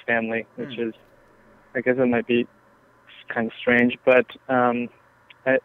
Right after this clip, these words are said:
Speaker 1: probably a, a lot of composers come from musical families. But my, my dad, uh, he studied at Harvard. He, he had a P H D. He taught mathematical statistics, um, but he also,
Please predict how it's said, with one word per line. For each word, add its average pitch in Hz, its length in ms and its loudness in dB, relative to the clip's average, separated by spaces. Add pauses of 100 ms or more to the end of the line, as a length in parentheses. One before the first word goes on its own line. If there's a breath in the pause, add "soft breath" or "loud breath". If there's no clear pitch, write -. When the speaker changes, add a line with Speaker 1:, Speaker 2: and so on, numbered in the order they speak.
Speaker 1:
probably 123 360 2
a, 120 180 -2
a 127 40 -8
lot 120 180 -2
of - 40 -12
composers 120 400 -4
come 123 160 -4
from 117 180 -4
musical 120 300 -4
families. 123 380 2
But 127 160 2 (480 loud breath)
my, 147 400 4
my 151 220 0
dad, 160 480 4 (500)
uh, 135 360 -4 (300)
he 151 220 -12
studied 135 260 0
at 123 80 -2
Harvard. 151 600 2
He, 143 160 -8 (120)
he 139 60 -12
had 131 100 -2
a 131 40 -10
P - 160 -8
H 139 140 -6 (100)
D. 147 160 0
He 131 200 -10
taught 135 220 0 (320)
mathematical 139 720 -4
statistics, - 640 -2 (1000 soft breath)
um, 127 640 0 (340)
but 131 220 4 (100)
he 151 140 2
also, 143 640 2